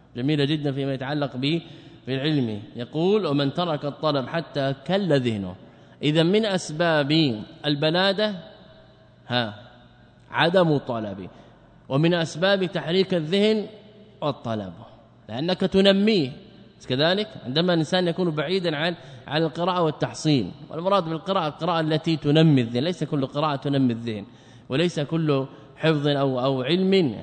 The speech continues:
حينئذ يفتق الذهن، لا، لو كان يقرأ صباح مساء في الجرائد ما فاده شيء، لو كان يقرأ في المواقع وصفحات الفيسبوك ونحوها ما تفيده شيء، لكن لو يقرأ في أصول الفقه ويقرأ في مسائل فقهية وفي،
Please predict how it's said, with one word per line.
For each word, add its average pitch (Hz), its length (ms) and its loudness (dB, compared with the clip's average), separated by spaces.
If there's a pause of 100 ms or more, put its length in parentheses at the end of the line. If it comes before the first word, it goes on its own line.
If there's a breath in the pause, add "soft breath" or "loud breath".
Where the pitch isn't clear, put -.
حينئذ 147 280 0
يفتق 139 540 0
الذهن، 113 300 -2
لا، 117 320 -4
لو 127 120 -6
كان 170 200 -2
يقرأ 151 220 0
صباح 147 320 -2
مساء 147 280 0
في 135 80 -2
الجرائد 165 460 0 (540)
ما 175 100 -4
فاده 135 360 0
شيء، 101 220 -8 (380 loud breath)
لو 160 100 -2
كان 175 180 2
يقرأ 180 280 2
في 156 60 2
المواقع 156 600 2
وصفحات 147 1040 -2
الفيسبوك 151 460 -2
ونحوها 165 380 0 (160)
ما 180 100 0
تفيده 139 380 2
شيء، 92 260 -6
لكن 107 220 -4
لو 135 120 2
يقرأ 147 280 2
في 139 120 2
أصول 135 260 2
الفقه 117 320 -2 (540 loud breath)
ويقرأ 135 380 4
في 135 200 4
مسائل 127 360 2
فقهية 127 480 2
وفي، 113 420 -6